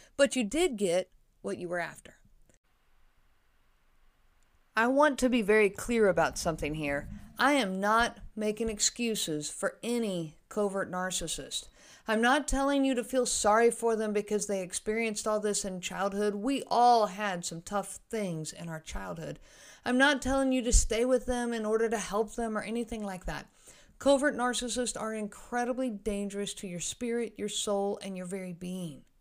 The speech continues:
I make no excuses for them. They have a responsibility to try to become a better person just like you do. They have a responsibility to bring a healthy person to the relationship just like you do. It is not your job to fix them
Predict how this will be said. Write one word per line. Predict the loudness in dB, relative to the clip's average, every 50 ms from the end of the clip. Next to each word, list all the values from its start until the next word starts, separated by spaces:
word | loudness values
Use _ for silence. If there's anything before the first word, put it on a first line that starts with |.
| _ _ _ _ _ _ _ _ -2
I | -2 0
make | 0 0 2 0 0 0 -4 -18 -20 -20 _ _ -8
no | -4 -2 -2
excuses | -2 0 0 -2 -2 0 -2 -2 -2 -2 -4 -8 -8 -8 -8
for | -10 -10
them. | -12 -14 -14 -16 -18 _ _ _ -20 _ _ _ -20 -20 -20 _ _ -2
They | 4 6 6 6 6
have | 6 4 4 2
a | 2
responsibility | 2 2 0 0 2 4 4 4 2 2 4 6 8 8 8 4 2
to | 0 -2
try | -2 0 2 2 2
to | 4 2
become | 0 -2 -2 0 0 0
a | 0
better | 2 4 4 4 4
person | 2 2 0 0 0 -2 -4 -6 -6 -2
just | 2 2 4 4 2 -2 -6 -4
like | -4 -4 -4 -4 -6 -10 -14
you | -10 -6 -6 -4 -4
do. | -4 -4 -4 -6 -6 -8 -14 -20 -20 -12 _ 2
They | 4 4 4
have | 4 2
a | 2 2
responsibility | 0 -2 -4 -2 2 2 2 4 2 0 -2 0 2 2 2 2 2 2
to | 0
bring | 2 2 2 0 0 0 -4 -4 -6
a | -6 -6
healthy | -6 -8 -8 -6 -2 -2 -2 -2 -4 -8 -8
person | -8 -8 -8 -6 -6 -6 -6 -6 -6 -6
to | -6
the | -6 -6
relationship | -4 0 2 2 2 0 -2 -6 -6 -6 -6 -8 -8 -4
just | -2 -2 -2 -2 -4 -4
like | -2 -2 -2 -2 -4 -8
you | -6 -4 -4 -4
do. | -2 0 0 0 0 0 -2 -10 -16 -20 -20 -20 -20 -20 -20 -20 -20 -20 -12 -6
It | -4 0 0
is | 0 0 0
not | -2 0 2 2 2 2 2 0
your | 2 2 2
job | 2 4 2 2 2 0 -2
to | -6 -6
fix | -4 -4 -4 -4 -4 -4
them | -2 -2 -2 -4 -4